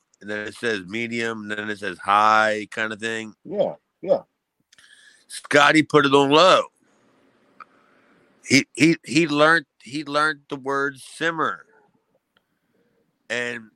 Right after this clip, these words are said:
Speaker 1: he learned how to plant a seed of an angle that he
Speaker 2: <laughs>
Speaker 1: knew, he knew that was gonna, he was, it was gonna prosper about three months down the road, four months down the road, five months down the road.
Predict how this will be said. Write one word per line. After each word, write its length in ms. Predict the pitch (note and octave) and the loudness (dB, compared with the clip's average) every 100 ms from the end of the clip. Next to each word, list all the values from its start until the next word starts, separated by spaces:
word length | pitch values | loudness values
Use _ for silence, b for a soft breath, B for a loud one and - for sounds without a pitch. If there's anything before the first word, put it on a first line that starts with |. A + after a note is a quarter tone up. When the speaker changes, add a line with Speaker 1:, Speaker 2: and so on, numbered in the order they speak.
| _ _ | _ _
Speaker 1:
he 160 | B2+ D#3 | -8 -6
learned 420 | D3+ D#3 E3 - | -2 -2 -2 -8
how 460 | - C3+ C#3 C#3 C3+ _ - | -6 -4 -4 -6 -12 _ -20
to 100 | A#2+ | -20
plant 520 | _ - A#2 B2+ C3+ | _ -10 -8 -6 -10
a 60 | C#3+ | -14
seed 460 | C3+ - A#2 G2 B2+ G3 _ _ _ _ _ _ _ - | -18 -16 -14 -14 -18 -20 _ _ _ _ _ _ _ -6
of 200 | A2 A2 | -2 -2
an 140 | A#2 | -2
angle 600 | A#2+ C3+ C#3+ A#2 C3+ D3+ _ _ _ | -4 -4 -6 -8 -8 -10 _ _ _
that 300 | A#2 A#2+ A#2 A#2 | -2 2 2 0
he 180 | D#3+ C3+ | -2 -6
Speaker 2:
<laughs> 60 | B2+ | -8
Speaker 1:
knew, 300 | C3+ D3+ C#3+ _ | -6 -6 -8 _
he 220 | B2+ C3 | -8 -6
knew 240 | B2+ D3+ | -6 -6
that 160 | D3 C3+ | -4 -6
was 120 | B2+ | -8
gonna, 420 | A2+ C3 B2+ A#2 G#2+ | -10 -6 -4 -6 -8
he 160 | F2+ A#2+ | -12 -10
was, 160 | A2+ G#2+ | -10 -10
it 80 | - | -8
was 160 | A#2 G#2 | -6 -4
gonna 260 | B2 A#2 | -2 0
prosper 800 | G2+ - A#2 B2+ D3+ - A#2 A#2+ _ _ _ _ _ _ - | -2 0 4 4 2 -4 -4 -4 _ _ _ _ _ _ -8
about 380 | A#2 A#2+ A#2+ - - | -2 0 -2 -6 -12
three 240 | B2 B2+ | -10 -10
months 320 | B2+ C3 B2 | -8 -10 -10
down 280 | - A2 A2 | -10 -8 -8
the 80 | A#2+ | -10
road, 280 | D#3+ D3 F#2 _ _ _ _ _ _ _ _ - | -8 -8 -8 _ _ _ _ _ _ _ _ -14
four 240 | B2+ C#3 | -8 -6
months 260 | C#3 C#3 B2+ | -6 -8 -6
down 200 | C3 C3+ | -8 -6
the 60 | |
road, 240 | C#3+ C#3+ A2+ | -6 -6 -6
five 280 | - A2 A2 | -6 -6 -6
months 260 | A2 A2+ | -8 -10
down 220 | G#2+ B2+ C3+ | -8 -10 -8
the 80 | |
road. 260 | E3 G3 B2 | -8 -6 -8